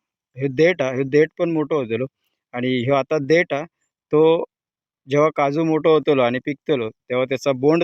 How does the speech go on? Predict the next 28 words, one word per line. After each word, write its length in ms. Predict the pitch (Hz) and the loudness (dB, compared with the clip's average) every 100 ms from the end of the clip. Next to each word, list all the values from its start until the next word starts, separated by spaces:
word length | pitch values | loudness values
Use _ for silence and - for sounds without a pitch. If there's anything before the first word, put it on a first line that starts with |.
| 147 | 0
तयार 180 | 131 113 | -2 -2
होतेला 300 | 101 107 135 - _ _ _ _ _ - | -6 -6 -8 -8 _ _ _ _ _ -8
आणि 380 | 113 123 127 135 - _ _ _ _ _ _ _ _ - - - | -2 0 0 -2 -8 _ _ _ _ _ _ _ _ -20 -20 -20
आता 160 | - 143 | -8 0
बोंड 280 | 151 170 | 2 2
पण 160 | 175 185 | 0 0
खाऊक 200 | 165 170 | 0 0
मस्त 280 | 170 160 - | 0 -2 -2
आणि 260 | 156 165 190 _ _ _ _ | -2 -2 -6 _ _ _ _
काजू 220 | 139 147 175 | -4 -2 0
पण 220 | 190 160 | 0 2
खाऊक 180 | 156 139 | 0 2
मस्त. 280 | 123 - 135 - _ _ - | -2 -4 -12 -12 _ _ -4
तर 240 | 131 131 127 | -2 0 0
काजूची 460 | 127 131 156 156 160 | -2 0 -2 -2 -2
पण 240 | 170 165 | -2 -6
परिस्थिती 680 | 160 160 - 156 165 170 175 | -4 -4 -4 -4 0 0 0
कलमाच्या 600 | - _ 143 151 156 170 | -10 _ -2 0 2 2
झाडासारखीच 640 | 147 143 151 156 160 170 | 2 0 -2 -2 0 0
असा, 260 | 135 123 151 - _ _ | 0 -2 -6 -8 _ _
त्याचं 220 | 143 135 170 | -10 -4 -2
पण 180 | 190 | -2
मोहूर 440 | 190 175 170 208 240 - _ _ _ _ _ _ _ _ _ 143 | -2 -2 0 -2 -4 -10 _ _ _ _ _ _ _ _ _ -6
हा 140 | 151 | -2
ह्यो 140 | 160 170 - | -2 -4 -2
काळपट 440 | 147 151 196 190 | 0 0 0 2
होता 240 | 165 170 | 2 0
नाही, 220 | 156 113 | -2 -6